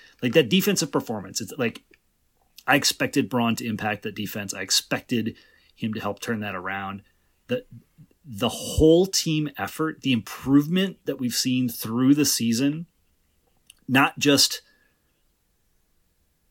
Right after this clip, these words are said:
not just on the defensive side, but, like, in the game plan and in the adjustments and the,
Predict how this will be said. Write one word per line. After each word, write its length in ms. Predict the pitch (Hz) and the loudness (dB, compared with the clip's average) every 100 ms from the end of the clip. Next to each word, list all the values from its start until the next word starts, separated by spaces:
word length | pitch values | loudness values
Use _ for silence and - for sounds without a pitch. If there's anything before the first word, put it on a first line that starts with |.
| _ _ | _ _
not 220 | 135 139 | 2 4
just 180 | 117 131 | 4 0
on 80 | 135 | 0
the 60 | 113 | 0
defensive 400 | 110 113 110 98 | -2 -4 -4 -4
side, 320 | 110 98 92 | -2 -4 -6
but, 100 | 107 | -10
like, 240 | 101 - - _ _ _ _ _ _ _ _ _ _ _ | -10 -12 -20 _ _ _ _ _ _ _ _ _ _ _
in 240 | 160 131 120 | 0 0 0
the 100 | 117 | -2
game 320 | - 120 120 | 0 2 2
plan 460 | - 214 98 95 | 0 -4 -4 -8
and 100 | 101 | -6
in 120 | 110 113 | -2 0
the 160 | 107 | -2
adjustments 800 | 113 - 107 101 - 104 87 - - | -4 -4 -2 -2 -2 -4 -2 -2 -2
and 420 | 113 104 98 98 - _ _ _ _ - | -6 -6 -8 -10 -14 _ _ _ _ -16
the, 600 | 107 127 123 117 113 | -6 -4 -2 -2 -2